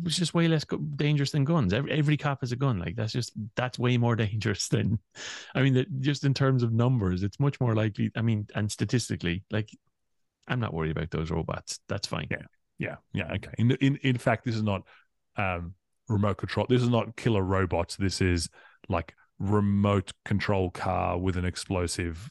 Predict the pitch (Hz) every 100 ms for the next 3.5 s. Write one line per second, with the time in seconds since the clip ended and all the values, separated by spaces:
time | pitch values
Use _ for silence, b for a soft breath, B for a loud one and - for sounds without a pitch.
0 | - - 95 - 127 87 82 82 - 87
1 | 85 87 90 85 95 85 87 87 - 113
2 | 120 120 104 101 98 95 - 98 95 95
3 | 98 95 104 98 98